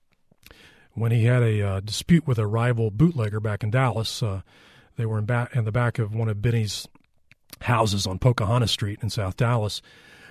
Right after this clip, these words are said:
and, uh, they were having a very spirited, uh, disagreement.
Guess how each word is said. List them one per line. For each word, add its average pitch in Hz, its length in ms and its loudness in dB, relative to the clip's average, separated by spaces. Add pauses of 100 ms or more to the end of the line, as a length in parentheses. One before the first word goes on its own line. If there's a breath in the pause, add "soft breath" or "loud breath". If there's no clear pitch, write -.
(180 loud breath)
and, 110 360 0
uh, 104 220 -2
they 104 100 -2
were 104 100 -2
having 101 280 0
a 98 60 -2
very 104 340 0
spirited, 107 600 -2
uh, 98 120 0
disagreement. 117 720 2